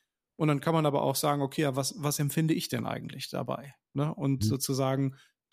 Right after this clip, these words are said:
Speaker 1: äh, das Ganze darum ergänzen. Und das, äh, macht meines Erachtens auch so eine innere Arbeit ja sehr lebendig und sehr facettenreich und auch, sagen wir mal, immer den eigenen Lebensumständen angepasst, ja. Das heißt also,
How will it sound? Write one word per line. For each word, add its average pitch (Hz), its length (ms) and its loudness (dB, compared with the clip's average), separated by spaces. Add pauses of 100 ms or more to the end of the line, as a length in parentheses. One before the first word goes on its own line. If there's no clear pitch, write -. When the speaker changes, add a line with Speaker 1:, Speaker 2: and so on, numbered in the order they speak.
Speaker 1:
äh, 135 180 2
das 135 200 0
Ganze 143 300 0
darum 139 340 2
ergänzen. 147 460 2
Und 127 200 0
das, 175 200 0
äh, - 260 -6
macht 151 540 -2
meines 156 400 0
Erachtens 156 460 -4 (300)
auch 143 100 -2
so - 100 -2
eine 143 140 2
innere 160 400 0
Arbeit 139 320 0
ja 131 120 0
sehr 139 260 0
lebendig 135 640 0
und 135 120 -2
sehr 127 140 -2
facettenreich 135 800 -2 (240)
und 143 300 0 (100)
auch, 135 140 -2
sagen 143 180 0
wir 139 80 2
mal, 131 240 0
immer 156 220 2
den 143 320 0
eigenen 147 480 -2
Lebensumständen 131 1000 -2
angepasst, - 800 -6
ja. 143 280 -2
Das 135 160 -6
heißt 135 180 0
also, 135 240 0